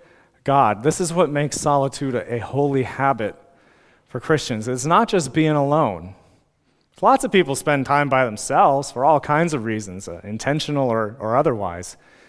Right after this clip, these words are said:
Even Superman had to get away to his fortress of solitude every now and then just to escape the demands of saving lives and stuff. But, but solitude for Jesus, solitude for the follower of Jesus, is time apart from others, but with God.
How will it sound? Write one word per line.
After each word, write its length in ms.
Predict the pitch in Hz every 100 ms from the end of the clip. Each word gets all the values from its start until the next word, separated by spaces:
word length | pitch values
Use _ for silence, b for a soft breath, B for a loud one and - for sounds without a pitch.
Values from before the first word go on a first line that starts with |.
| b b
Even 100 | 135
Superman 560 | - 202 202 156 139 131
had 160 | 139
to 40 | 135
get 140 | 151
away 380 | 139 143 160 151
to 160 | 147
his 180 | 131 123
fortress 460 | - 156 160 151 139
of 100 | 113
solitude 560 | 139 151 156 139 139
every 220 | 135 135 123
now 200 | 147 165
and 120 | 131
then 120 | 123
just 180 | 139 139
to 100 | 143
escape 420 | 117 - 170 165
the 80 | 156
demands 480 | 131 135 165 165 135
of 100 | 123
saving 460 | 143 147 139 131 - B B
lives 400 | 131 165 175 139
and 100 | 127
stuff. 400 | 123 - 131 120
But, 220 | - 123 B B B B
but 280 | 151 139 - _ _
solitude 600 | - 175 240 233 214 208
for 160 | - 165
Jesus, 500 | 151 160 135 110 110
solitude 500 | 131 139 147 151 139
for 140 | 131
the 240 | 113 110 - _
follower 440 | - 175 165 123
of 100 | 113
Jesus, 380 | 113 113 113 110
is 160 | 120
time 320 | - 143 160 139
apart 320 | - 175 185
from 140 | 165
others, 240 | 151 143 135
but 140 | 131
with 520 | 117 135 160 151 - - b b b
God. 440 | - 123 104 92